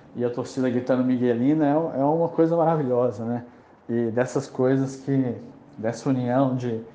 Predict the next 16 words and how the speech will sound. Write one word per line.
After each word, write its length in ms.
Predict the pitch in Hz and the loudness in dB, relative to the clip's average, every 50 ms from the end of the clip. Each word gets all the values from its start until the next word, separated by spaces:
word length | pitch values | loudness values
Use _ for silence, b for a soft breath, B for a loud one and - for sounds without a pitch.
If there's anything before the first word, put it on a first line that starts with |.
| B B B B B B - | B B B B B B -6
de 80 | - 131 | 0 2
amor, 380 | 123 120 120 123 135 139 139 131 | 2 4 4 2 2 2 2 0
de 100 | 131 135 | -2 -4
carinho, 420 | - 135 123 120 120 131 143 151 | 0 2 2 2 2 2 0 0
que 60 | 143 | 0
em 40 | 143 | 0
alguns 180 | 143 147 156 151 | 0 0 2 2
momentos 300 | 143 139 143 147 143 - | 4 4 4 2 0 -4
falta, 460 | - - 135 139 135 - - 131 123 | 0 2 2 2 2 0 -2 -8 -6
né? 220 | 123 127 135 135 - - - | -6 -6 -6 -8 -12 -14 -8
E 280 | 104 117 123 120 120 | -4 -4 -2 -2 -2
como 260 | 120 - 147 151 156 | -4 -4 -4 -4 -4
faz 260 | 143 - 151 135 - - | -2 0 0 0 0 0
falta 280 | - 139 131 123 - | 0 0 0 0 -4
a 40 | 127 | -8
arquibancada 640 | - - 135 131 131 127 - 131 120 120 120 120 | -6 -4 -4 -4 -4 -4 -2 -2 -2 -2 -2 -4